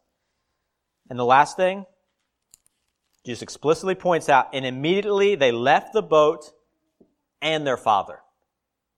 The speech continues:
America has a few idols, and one of them is family. Now, is family good? Absolutely. God created the family. God blesses the family. God teaches us how to have families.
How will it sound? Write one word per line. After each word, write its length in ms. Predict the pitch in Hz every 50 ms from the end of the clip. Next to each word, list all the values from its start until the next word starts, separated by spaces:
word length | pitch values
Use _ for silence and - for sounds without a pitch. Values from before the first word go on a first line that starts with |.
| _ _ _ _ _ _ _ _ _ _ _ _ _ _ _ _ _ _ _ _ _ _ _ _ _ _ _ _ _ _ _ _ _ _ _ _ _ _ _ _ _ _ _ _ _ _ _ _ _ _ _
America 360 | - 123 135 147 175 190 180
has 160 | 175 180 165 147
a 60 | 147
few 220 | - 165 165 156
idols, 340 | 151 156 156 143 120 107 101
and 120 | 117 110
one 140 | 113 123 147
of 80 | 127 120
them 140 | 135 131 120
is 100 | 104 -
family. 440 | _ 131 120 117 110 92 85 - - _ _ _ _ _ _ _ _ - - - 185 _ _ _ _ _ _ _ _ _ _ _ _ _ _ _ _ _ _ _ _ _ _ _ _ _ _ -
Now, 120 | 123 127
is 100 | 127 -
family 340 | - 156 151 160 170 165 160
good? 440 | 110 151 165 180 190 208 196 - - _ _ _
Absolutely. 580 | 165 175 170 - - 151 135 123 110 90 80 - _ _ _ _ _ _ _ _ _ _ _ _ _ _ _
God 200 | - 165 160 160
created 320 | - 156 160 170 170 147
the 80 | 117 113
family. 400 | - 123 110 104 98 90 85 80 - _ _ _ _ _ _ _ _ _ _ _ _ _ _
God 140 | - 147 147
blesses 380 | 127 135 170 180 180 165 147 123
the 100 | 135 117
family. 340 | - 120 113 107 101 101
God 300 | 101 131 139 147 147 143
teaches 360 | - - 196 185 - 156 127 120
us 60 | 117
how 100 | 147 131
to 60 | -
have 220 | - 190 - -
families. 580 | - - 143 120 110 101 90 82 - - - _